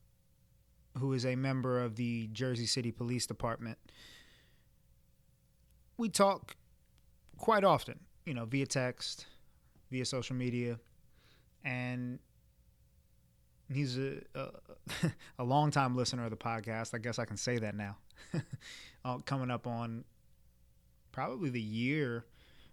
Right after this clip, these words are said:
since I first recorded my pilot episode. That's neither here nor there, but the, the point is,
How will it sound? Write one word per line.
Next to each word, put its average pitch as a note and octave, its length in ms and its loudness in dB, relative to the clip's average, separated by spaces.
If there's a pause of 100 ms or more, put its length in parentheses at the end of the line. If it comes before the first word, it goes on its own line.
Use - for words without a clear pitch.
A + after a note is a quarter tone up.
(160)
since - 280 -4
I A#2 80 2
first - 560 -4
recorded A#2+ 400 -2
my G2+ 120 -4
pilot A#2+ 360 -2
episode. G#2+ 500 -6 (1160)
That's D#3+ 240 0
neither C3 180 2
here A2+ 200 -2
nor G#2+ 180 -4
there, A2+ 200 -4
but - 200 -8 (160)
the, - 200 -8
the D3+ 120 -4
point F#3+ 320 2
is, C#3 340 0